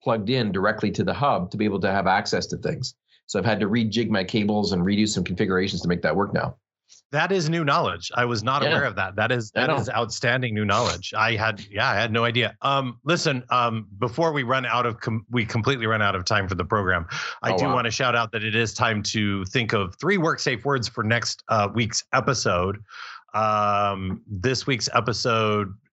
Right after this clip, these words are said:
Speaker 2: uh, I had it here a minute ago, but it's
Speaker 1: It's in
Speaker 2: gone
Speaker 1: my
Speaker 2: now.
Speaker 1: notes here somewhere. Where is it? It's in
Speaker 2: Yeah.
Speaker 1: Teams,
Speaker 2: Uh,
Speaker 1: is it?
Speaker 2: yeah, it was in Teams
Speaker 1: It's,
Speaker 2: somewhere.
Speaker 1: uh,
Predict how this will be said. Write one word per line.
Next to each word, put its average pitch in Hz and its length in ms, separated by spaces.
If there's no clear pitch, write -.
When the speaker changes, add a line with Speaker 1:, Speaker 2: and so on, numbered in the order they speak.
Speaker 2:
uh, 101 1500
I 101 720
had 101 220
it 101 140
here 92 240
a 98 80
minute 92 260
ago, 87 200
but 85 140
it's 85 160
Speaker 1:
It's - 40
in - 60
Speaker 2:
gone 113 80
Speaker 1:
my 98 120
Speaker 2:
now. 90 80
Speaker 1:
notes 98 260
here 90 120
somewhere. 82 460
Where 87 220
is 92 140
it? 98 180
It's 92 160
in 87 60
Speaker 2:
Yeah. 87 100
Speaker 1:
Teams, 120 420
Speaker 2:
Uh, 104 100
Speaker 1:
is 110 140
it? 131 180
Speaker 2:
yeah, 127 160
it 127 40
was 131 160
in 143 140
Teams 113 280
Speaker 1:
It's, 87 100
Speaker 2:
somewhere. 87 340
Speaker 1:
uh, - 20